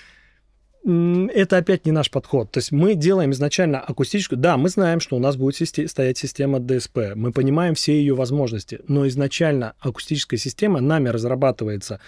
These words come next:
с точки зрения электроакустики. Мы разрабатываем корпус, разрабатываем его дизайн, э, закругление, скосы, а, ра-, э, расчет фазоинвертора.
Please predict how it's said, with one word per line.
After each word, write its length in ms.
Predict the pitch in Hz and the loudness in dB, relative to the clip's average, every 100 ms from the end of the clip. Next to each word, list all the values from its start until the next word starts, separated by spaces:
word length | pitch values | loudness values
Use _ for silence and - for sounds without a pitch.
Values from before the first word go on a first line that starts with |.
| - - | -20 -20
с 80 | - | -2
точки 300 | 165 180 143 | 0 0 0
зрения 320 | 139 180 147 | 2 2 0
электроакустики. 920 | - 131 170 - 135 113 151 135 - 107 | 0 0 0 0 -2 -2 -2 -4 -6 -2
Мы 280 | 120 165 165 | 0 2 0
разрабатываем 880 | 131 123 139 151 160 156 135 120 113 | -2 -2 -2 0 0 2 0 0 -2
корпус, 580 | - 160 156 - 135 - - - - | 0 2 2 -2 -6 -8 -20 -20 -6
разрабатываем 600 | 127 135 147 175 156 143 | 0 2 2 2 2 2
его 80 | 139 | 2
дизайн, 720 | 127 143 135 151 151 139 131 - _ - | 2 2 2 2 2 0 -2 -8 _ -2
э, 400 | 139 131 127 123 | 2 2 2 0
закругление, 800 | 139 156 151 143 156 143 127 | 0 0 2 2 2 2 0
скосы, 640 | 123 - 170 160 - 139 110 - - - | -4 -2 2 2 2 -2 -4 -8 -14 -4
а, 360 | 127 123 127 | 0 2 2
ра-, 100 | 139 | 2
э, 640 | 151 151 143 143 160 180 160 - 185 190 202 | 0 0 0 0 -2 -4 -4 -8 -10 -6 0
расчет 360 | 143 - 131 | 2 2 0
фазоинвертора. 840 | - 156 160 143 147 147 139 120 | 2 2 2 4 2 0 -2 -4